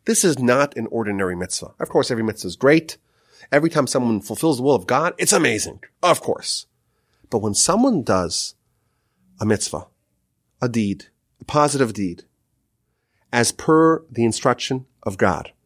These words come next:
but they do it with total dedication, and there's no other motivation, there's no other intention other than fulfilling the will of God, such a mitzvah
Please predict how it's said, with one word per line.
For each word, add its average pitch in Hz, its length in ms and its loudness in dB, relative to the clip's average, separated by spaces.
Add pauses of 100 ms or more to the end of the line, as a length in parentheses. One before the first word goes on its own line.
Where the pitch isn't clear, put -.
(1500)
but 117 140 -4
they 107 120 0
do 185 300 2
it - 400 0 (640)
with - 320 -8
total 285 420 4
dedication, 104 720 0 (1120)
and 131 120 0
there's 131 220 0
no 196 480 0
other 208 240 4
motivation, 165 540 2
there's 127 140 -2
no 233 240 0
other 190 280 2
intention 147 540 -2 (100)
other 233 320 2
than 202 200 2
fulfilling 185 340 0
the 160 40 2
will 147 120 0
of 131 100 -6
God, 85 280 -12 (800)
such - 460 0
a 208 60 4
mitzvah 226 460 -2